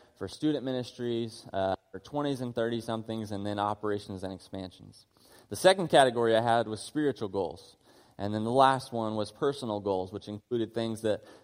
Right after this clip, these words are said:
um, were meant to help kinda take care of me, the things that would help, uh, me be a better husband, um, be a better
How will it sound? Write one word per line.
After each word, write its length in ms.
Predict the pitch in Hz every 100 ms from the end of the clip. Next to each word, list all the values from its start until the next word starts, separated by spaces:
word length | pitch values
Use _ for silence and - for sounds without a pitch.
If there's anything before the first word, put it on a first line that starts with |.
| -
um, 440 | 104 98 92 95
were 120 | 110
meant 240 | 113 127 117
to 100 | 117
help 260 | 120 -
kinda 180 | 127 107
take 260 | - 127 -
care 200 | 131 117
of 200 | 107 92
me, 420 | 110 131 120 104
the 220 | 85 101
things 220 | 113 117 117
that 60 |
would 100 | 107
help, 320 | 117 117 - - - -
uh, 160 | 104
me 340 | 104 123 135 120
be 160 | 120
a 60 | 113
better 280 | 117 120 110
husband, 640 | 123 120 104 104 98 95
um, 400 | 90 95 98 98 - -
be 280 | 113 113 107
a 100 | 104
better 380 | 113 113 107